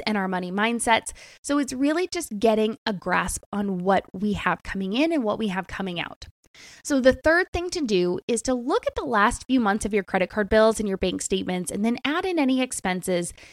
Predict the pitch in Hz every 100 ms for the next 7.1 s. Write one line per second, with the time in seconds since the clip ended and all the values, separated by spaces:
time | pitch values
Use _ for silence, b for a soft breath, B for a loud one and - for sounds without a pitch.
0 | B _ 208 220 214 185 185 180 180 -
1 | 190 - - - _ _ _ _ _ _
2 | - 202 214 262 339 392 - 311 294 294
3 | 349 233 196 - 226 254 - 185 165 170
4 | 170 165 - _ 175 185 - - - _
5 | B B _ - 311 370 381 349 277 285
6 | 269 240 226 214 202 190 165 175 240 349